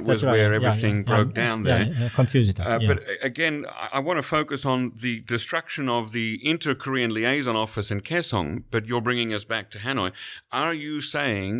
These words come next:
Speaker 2: that the destruction of the Inter-Korean Liaison Office in Kaesong was because of United States actions?
Speaker 1: Uh, I think, uh, the North Korea government wants to, uh, open the, the closed gate in an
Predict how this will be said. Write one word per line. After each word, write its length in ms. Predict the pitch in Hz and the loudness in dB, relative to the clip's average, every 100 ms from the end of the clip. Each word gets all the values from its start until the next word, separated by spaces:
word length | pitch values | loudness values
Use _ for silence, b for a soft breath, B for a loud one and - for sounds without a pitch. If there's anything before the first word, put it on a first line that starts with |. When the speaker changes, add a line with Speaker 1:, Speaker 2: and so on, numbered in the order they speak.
| 110 | 0
Speaker 2:
that 160 | 107 - | -2 -2
the 160 | 117 101 | -6 -4
destruction 560 | 101 - 131 - 131 | -6 -4 -6 -6 -4
of 140 | 113 104 | -4 -2
the 100 | 107 | -2
Inter-Korean 520 | 123 113 - 113 104 | -2 -4 -2 -2 0
Liaison 340 | 101 107 104 | 0 0 2
Office 240 | 101 104 101 | -2 -2 -10
in 120 | 90 | -6
Kaesong 360 | 107 104 104 104 B B 104 | -4 -2 -2 -4 B B -4
was 340 | 107 117 110 | 0 0 -2
because 480 | - 107 - 120 110 | -4 -8 -2 -2 0
of 160 | 110 104 | -2 -2
United 300 | 104 107 104 - | -2 -2 -2 0
States 280 | 101 - | -2 0
actions? 480 | 82 - - - - _ - | -4 -4 -8 -8 -14 _ -4
Speaker 1:
Uh, 360 | 151 147 151 147 | 2 4 2 0
I 20 | |
think, 400 | - 220 220 185 | 2 2 2 2
uh, 420 | 170 147 143 135 - | 4 6 4 2 0
the 1000 | - 139 135 131 131 127 127 123 120 117 - _ _ _ 160 | 2 4 6 4 4 4 4 4 4 2 -4 _ _ _ -6
North 600 | 143 123 127 156 160 - | 0 2 6 4 4 -2
Korea 440 | - 143 135 131 | -2 2 2 2
government 760 | 131 143 135 127 120 110 104 - - | 2 0 4 4 4 4 2 -4 -10
wants 520 | 117 127 127 127 - _ | -4 -2 0 0 -2 _
to, 640 | - 127 117 113 107 110 - 131 | -6 -2 0 0 0 -2 -6 -4
uh, 140 | 101 - - | -4 -4 0
open 560 | 170 170 151 127 113 - _ _ _ - | 0 0 0 2 0 -4 _ _ _ -4
the, 100 | 113 _ _ _ _ - | -4 _ _ _ _ -8
the 40 | |
closed 460 | 104 151 139 131 - | -4 2 2 2 0
gate 480 | 123 139 170 - - _ _ - | 2 2 0 -8 -14 _ _ -2
in 140 | 135 | 4
an 180 | 127 120 | 6 4